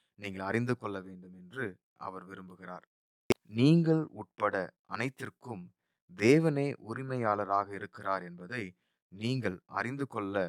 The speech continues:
அவர் விரும்புகிறார். அத்துடன் தேவன் தம்முடைய சாயலில் உங்களை உருவாக்கியிருக்கிறார் என்றும், இது நிமித்தமாகவே நீங்கள் விசேஷித்த கௌரவமும்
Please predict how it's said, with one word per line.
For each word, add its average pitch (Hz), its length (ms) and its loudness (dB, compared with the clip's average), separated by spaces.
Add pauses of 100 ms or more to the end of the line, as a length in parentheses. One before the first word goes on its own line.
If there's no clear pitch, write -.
(160)
அவர் 92 300 -6
விரும்புகிறார். 90 600 -10 (480)
அத்துடன் 107 600 0 (760)
தேவன் 127 440 6 (240)
தம்முடைய 98 380 -6
சாயலில் 123 720 4
உங்களை 95 440 -12
உருவாக்கியிருக்கிறார் 104 920 2
என்றும், 90 400 -12 (600)
இது 104 240 -6
நிமித்தமாகவே 104 840 0 (460)
நீங்கள் 98 280 -6
விசேஷித்த 147 800 -4
கௌரவமும் 113 640 -2